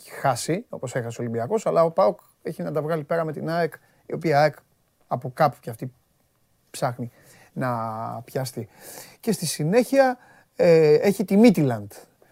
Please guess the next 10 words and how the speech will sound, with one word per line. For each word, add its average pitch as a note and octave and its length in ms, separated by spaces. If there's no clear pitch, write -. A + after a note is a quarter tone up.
Όμως, A3+ 580
εν F#3 220
πρώτης, F#3+ 640
δεν C4 340
έχει C3+ 400
μάτς - 540
όπως F3 220
έχει D#3 120
ο - 20
Ολυμπιακός, D3+ 540